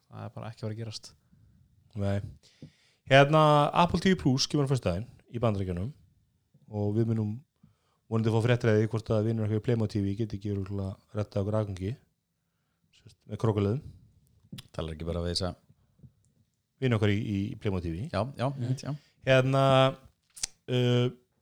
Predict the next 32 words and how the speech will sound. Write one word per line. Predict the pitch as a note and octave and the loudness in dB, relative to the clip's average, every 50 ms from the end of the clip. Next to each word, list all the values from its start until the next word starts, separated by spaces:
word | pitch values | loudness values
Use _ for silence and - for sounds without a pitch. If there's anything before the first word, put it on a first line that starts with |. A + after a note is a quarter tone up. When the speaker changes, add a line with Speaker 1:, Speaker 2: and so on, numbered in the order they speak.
| _ _ _ _ _ _ _ _ _ _ _ _ _ | _ _ _ _ _ _ _ _ _ _ _ _ _
Speaker 2:
þú | - C3+ C3+ | -2 2 4
varst | C#3+ D3+ D3 - | 6 4 6 4
eitthvað | D#3+ C3+ C#3+ C3+ | 4 4 6 6
að | C#3+ | 6
vi-, | D3+ - C#3+ | 4 4 2
senda | - D#3 D3 C#3+ D3 C#3 | 2 2 2 2 2 2
mér | C#3+ D3 D3 D3 | 2 2 2 2
hérna | D3 D3 C#3+ C#3+ C#3 C3+ C3+ - | 0 0 0 0 2 2 0 0
að | - - - - _ | 0 -4 -12 -4 _
dómarnir | - B2+ C#3+ F3 G3+ G#3 G3 F#3+ F#3 | 4 4 4 4 4 2 0 0 0
komnir | F3 F3 F3+ E3+ | -2 0 0 0
í | F3+ | 0
hús | G3+ A3 G#3 - - - - | 0 2 0 0 0 0 -2
og | D3+ D3 C#3+ | -2 -2 -2
þetta | C#3 - C#3+ | -2 -2 -2
fær | - D#3 | -2 -2
nú | D3+ D3+ | 0 0
eiginlega | D3 D3 D3+ D#3 | 0 0 0 -2
allt | - - _ _ - - C#3+ - _ _ | -4 -6 _ _ -20 -20 -20 -20 _ _
frekar | _ D3+ D3 C#3 | _ -8 -6 -6
slæma | - - D#3 D#3+ D#3 | -4 -4 -4 -2 -2
dóma. | D3 D#3+ E3 E3+ E3+ E3 - _ _ _ _ _ - - - - - - - _ _ _ - | -2 -2 -4 -4 -6 -8 -10 _ _ _ _ _ -16 -16 -16 -20 -20 -20 -20 _ _ _ -2
Speaker 3:
Já, | G2+ G2 | 0 2
það | A2 A2+ | 4 4
er | A#2 | 2
tveir | - - C#3 B2+ | 4 4 2 4
stærstu | - C#3 C3 - - B2+ | 4 2 0 2 2 2
þættirnir, | B2 B2 - A2+ G#2 G#2 A#2 B2 A#2+ A2+ - | 2 2 2 2 2 2 0 -2 -6 -10 -8
þessi | A2+ A2 G2 G2 - - - - | -6 -4 -4 -4 -2 -2 -2 -2
Showroom | - - B2 A#2 A2+ A2 G#2+ A2 G#2+ G#2+ G#2 A#2 B2+ A#2+ - - _ | 0 2 4 4 4 4 2 2 2 2 2 0 -2 -6 -10 -16 _
sem | - - A2 G2+ | -6 -4 -2 0
er | G2+ G2+ G2 | 0 0 0